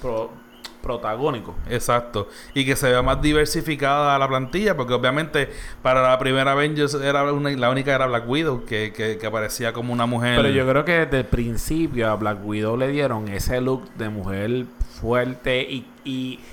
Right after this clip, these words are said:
Speaker 1: y el papel o el rol que hizo fue como que bien de golpe, o sea, hizo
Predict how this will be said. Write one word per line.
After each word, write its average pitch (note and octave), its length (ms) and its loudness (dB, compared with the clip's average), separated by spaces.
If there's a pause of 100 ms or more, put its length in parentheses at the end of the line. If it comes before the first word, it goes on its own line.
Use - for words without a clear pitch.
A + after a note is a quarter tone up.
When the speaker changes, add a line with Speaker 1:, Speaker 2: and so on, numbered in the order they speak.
(120)
Speaker 1:
y C3 80 -4
el B2+ 160 -2
papel C#3 520 0
o C3 80 4
el A#2 100 -4
rol C3 260 0
que D#3+ 140 -2
hizo C#3 340 -2
fue B2 180 -6
como C3+ 240 -4
que A#2+ 180 -4
bien A#2+ 500 -10 (500)
de C3+ 240 -4
golpe, D3 440 2
o A#2+ 40 -2
sea, B2 320 0
hizo C3 840 0